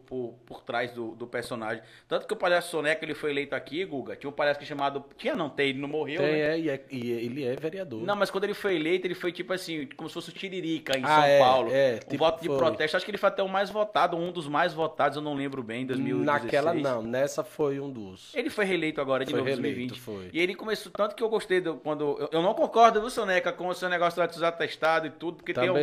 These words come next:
Speaker 1: alguns,
Speaker 2: não concordo, não.
Speaker 1: tem alguns que não batem lá, tá? Mas enfim, vamos voltar pra parte do social.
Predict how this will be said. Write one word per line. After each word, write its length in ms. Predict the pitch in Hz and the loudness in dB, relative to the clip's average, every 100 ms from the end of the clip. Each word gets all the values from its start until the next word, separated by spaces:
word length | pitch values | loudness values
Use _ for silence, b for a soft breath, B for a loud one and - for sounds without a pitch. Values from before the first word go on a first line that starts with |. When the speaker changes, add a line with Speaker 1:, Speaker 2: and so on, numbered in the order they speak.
| 147 | 2
Speaker 1:
alguns, 140 | - | 2
Speaker 2:
não 60 | 147 | 0
concordo, 420 | 131 123 117 117 | 0 0 0 -4
não. 100 | 101 90 - | -12 -14 -6
Speaker 1:
tem 120 | 165 | -2
alguns 320 | 170 170 196 | -2 -2 -4
que 120 | 196 | -2
não 200 | 196 214 | 0 2
batem 360 | 180 180 185 196 | 8 8 6 2
lá, 300 | 175 151 127 | 4 4 4
tá? 440 | - 143 196 240 220 | 2 6 6 6 0
Mas 220 | 165 175 | -2 -2
enfim, 560 | 214 180 170 147 98 - - | -6 -6 -4 -4 -6 -12 -8
vamos 160 | 139 170 | -4 2
voltar 320 | 185 185 180 | 2 4 2
pra 120 | 175 180 | 4 0
parte 360 | - 180 180 | 4 2 2
do 120 | 170 | -6
social. 720 | 202 214 202 233 170 127 - | -8 -8 -8 2 6 6 4